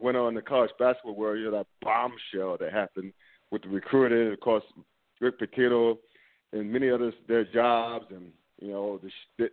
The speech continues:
I mean, the shoe, the other shoe has not fallen yet. It's probably gonna be uglier than, than it's gonna end, than we think it's gonna end up being, rather.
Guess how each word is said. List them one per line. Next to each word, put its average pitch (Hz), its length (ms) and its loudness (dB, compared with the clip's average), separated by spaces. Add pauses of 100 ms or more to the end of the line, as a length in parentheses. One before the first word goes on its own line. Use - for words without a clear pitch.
I 110 40 -4
mean, 107 380 -6
the 107 140 2 (100)
shoe, 135 180 0
the 123 120 6
other 131 220 4
shoe 131 80 0
has 113 180 2
not 123 260 -2
fallen 110 420 0
yet. 113 360 -4
It's 92 120 -18 (160)
probably 120 180 0
gonna 107 180 -4
be 98 220 -8 (100)
uglier 107 300 2
than, 95 280 -4 (880)
than 113 240 4
it's 101 140 -2 (140)
gonna 110 240 2
end, 107 260 -2 (500)
than 110 280 0
we 107 100 -4
think 123 220 0
it's 101 100 -6
gonna 95 200 -4
end 92 100 -4
up 85 120 -8
being, 90 200 -6
rather. 90 320 -4